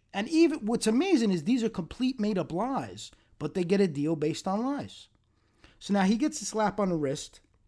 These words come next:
Think about that. He doesn't even wind up testifying at the trial, but they know he was the reason why they got the indictment, so they're gonna reward him.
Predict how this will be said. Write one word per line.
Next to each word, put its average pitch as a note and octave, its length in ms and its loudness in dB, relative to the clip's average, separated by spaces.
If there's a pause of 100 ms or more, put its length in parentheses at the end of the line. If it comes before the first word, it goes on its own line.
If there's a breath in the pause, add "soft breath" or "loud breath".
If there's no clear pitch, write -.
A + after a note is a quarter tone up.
(600)
Think G3 160 0
about D3+ 280 -4
that. - 180 -14 (440 soft breath)
He - 120 -6
doesn't C4 220 8
even B3+ 160 6
wind B3 180 4
up G#3+ 80 -2
testifying G3+ 500 -2
at D#3+ 80 -2
the - 80 -18
trial, F#3+ 340 2
but C3+ 200 -8
they D#3 100 0
know G#3+ 400 4 (300 loud breath)
he A#3 220 4
was G3+ 160 4
the F3 100 2
reason F3 320 2
why E3 100 2
they D3 140 -2
got D#3 180 -2
the D#3+ 120 -2
indictment, D3+ 460 -2
so D#3 100 -6
they're D3 120 -6
gonna D#3+ 160 -2
reward F#3 400 0
him. F#2 220 -14